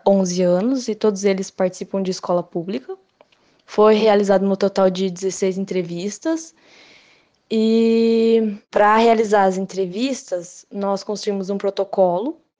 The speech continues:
baseado no método clínico de Jean Piaget, que consistia em três conteúdos de astronomia presentes no ensino fundamental, que seria as estações do ano,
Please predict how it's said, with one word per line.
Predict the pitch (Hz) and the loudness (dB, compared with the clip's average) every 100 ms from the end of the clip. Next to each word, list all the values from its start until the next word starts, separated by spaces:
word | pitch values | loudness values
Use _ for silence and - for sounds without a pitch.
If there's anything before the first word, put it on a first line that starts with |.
| - | -2
baseado | 214 214 202 190 | 2 4 4 4
no | 202 202 | 2 -2
método | 190 185 196 196 | -4 -4 -6 -6
clínico | 208 185 180 208 | -6 -6 -6 -6
de | 180 | -4
Jean | 185 180 | -2 -2
Piaget, | 180 190 185 185 185 285 - _ _ _ _ _ _ _ | -2 -4 -4 -4 -4 -6 -10 _ _ _ _ _ _ _
que | - 226 | -6 -4
consistia | 240 240 - - - 220 220 220 208 196 247 - _ | 0 0 0 -6 -6 -4 2 4 4 2 -2 -12 _
em | - 214 | -4 -4
três | 208 220 208 202 185 180 - - _ _ | 2 6 6 6 0 -4 -20 -20 _ _
conteúdos | - 214 220 202 190 196 190 | 0 4 6 6 4 -4 2
de | 196 | 0
astronomia | 196 202 196 190 196 | 2 0 2 2 -2
presentes | 247 214 185 185 | 0 -2 -2 -6
no | 190 | -8
ensino | - 185 | -10 -10
fundamental, | 190 185 185 180 196 302 _ _ | -8 -6 -4 -2 -2 -6 _ _
que | - | -8
seria | 208 226 196 196 | 0 2 4 4
as | 190 | 2
estações | 180 202 202 185 | 2 -4 -2 -4
do | 180 202 | 0 2
ano, | 247 262 269 269 277 | 4 4 2 2 0